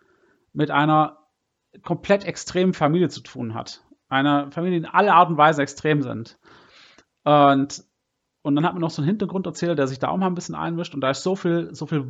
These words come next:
Wortwitz dabei. Aber die Serie kann man auch zum Beispiel nur auf Englisch gucken. Also das, das, die geht nicht auf Deutsch, geht überhaupt nicht auf Deutsch. Und, ähm, da ist immer, da ist, die Serie kann man so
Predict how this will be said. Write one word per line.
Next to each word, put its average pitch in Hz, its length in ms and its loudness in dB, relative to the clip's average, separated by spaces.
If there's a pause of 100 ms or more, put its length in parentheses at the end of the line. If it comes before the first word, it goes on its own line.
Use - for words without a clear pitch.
(100)
Wortwitz 147 440 -2
dabei. 123 260 -4
Aber 139 100 -2
die 143 60 -2
Serie 165 180 2
kann 180 140 -2
man 165 100 2
auch 165 60 -14
zum 156 100 -6
Beispiel 143 160 -6
nur 151 80 0
auf 139 80 -4
Englisch 131 240 -8
gucken. - 280 -16
Also 127 140 -10
das, 123 200 -10
das, - 240 -18
die 135 100 -14
geht 143 260 -2
nicht 151 160 -4
auf - 120 -10
Deutsch, - 240 -12
geht 139 100 -4
überhaupt 127 240 -4
nicht 120 100 -10
auf 117 80 -16
Deutsch. - 240 -16 (920)
Und, 139 560 2 (120)
ähm, 135 440 0 (2000)
da 147 260 0
ist 165 140 -6
immer, 180 180 -10
da 160 160 -6
ist, - 260 -8 (140)
die 160 40 -6
Serie 180 220 0
kann 196 120 2
man 170 60 2
so 202 80 2